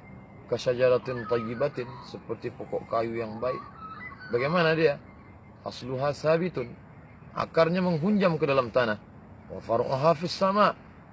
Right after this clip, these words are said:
sedangkan pucuknya, batangnya, dahannya mencakar ke atas langit.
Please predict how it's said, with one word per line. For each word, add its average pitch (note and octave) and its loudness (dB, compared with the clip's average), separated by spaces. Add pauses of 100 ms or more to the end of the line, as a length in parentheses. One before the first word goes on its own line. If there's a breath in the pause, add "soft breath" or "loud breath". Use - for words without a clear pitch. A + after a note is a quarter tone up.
(160)
sedangkan A2+ -2 (320)
pucuknya, A2+ -6 (560)
batangnya, G#2+ 0 (160)
dahannya G#2+ -4 (400)
mencakar G2+ -2
ke F2 -4
atas G2 -6
langit. F#2 -8